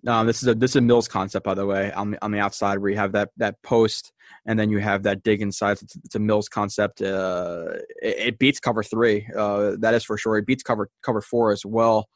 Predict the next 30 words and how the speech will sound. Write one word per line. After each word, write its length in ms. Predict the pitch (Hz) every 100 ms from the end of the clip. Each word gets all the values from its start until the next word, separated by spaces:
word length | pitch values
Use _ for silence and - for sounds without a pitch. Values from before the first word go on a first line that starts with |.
| _ - - _
Um, 560 | 107 104 104 104 101 104 _ _
it, 140 | - 117
it 280 | 120 113 147
could 100 | 208
be 60 |
cover 220 | 240 135 113
two. 140 | -
That's 120 | 120
a 40 | 247
really 160 | 269
good 140 | 143 -
concept. 360 | 123 123 101
There's 200 | 117 139
the 180 | 120 95
co-, 180 | - 82
I 120 | 101
think 180 | 143 165
Mills 200 | 131 131
is 80 | 117
one 80 | 120
of 40 |
my 60 | 110
favorite 260 | 117 131
concepts, 580 | - 139 139 139 - -
um, 320 | 113 117 113 104
that 100 | 104
I, 100 | 101
that 160 | 90 104
I 140 | 104
see, 220 | - 131